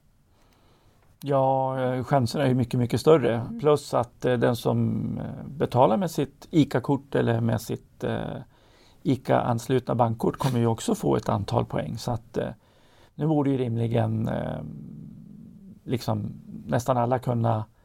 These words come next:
Speaker 1: få den här bonusen. Och så borde ica ha tänkt från början också. De glömde helt enkelt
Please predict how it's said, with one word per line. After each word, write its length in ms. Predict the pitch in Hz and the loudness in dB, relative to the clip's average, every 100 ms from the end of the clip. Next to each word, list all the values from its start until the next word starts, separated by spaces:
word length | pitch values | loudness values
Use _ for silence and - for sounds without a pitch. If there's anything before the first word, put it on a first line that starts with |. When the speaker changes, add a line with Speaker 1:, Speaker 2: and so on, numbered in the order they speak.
| _ _ _ | _ _ _
Speaker 1:
få 220 | 151 165 | 0 0
den 100 | 131 | 0
här 120 | 101 | -2
bonusen. 600 | - 127 - - - 117 - - - - | -2 -2 -2 -6 -8 -10 -16 -20 -20 -4
Och 120 | 147 | 0
så 140 | 175 | 2
borde 200 | 156 147 | 2 2
ica 280 | 135 120 - | 0 -2 -2
ha 60 | 120 | 0
tänkt 420 | 120 110 - - | 0 -2 -8 -20
från 200 | - - | -6 -2
början 340 | 113 110 110 117 | 2 2 2 2
också. 260 | 120 - | 0 -2
De 180 | 120 147 | 0 2
glömde 280 | 127 123 120 | 2 2 0
helt 240 | 117 117 | 0 -2
enkelt 340 | - - - | -4 -4 -8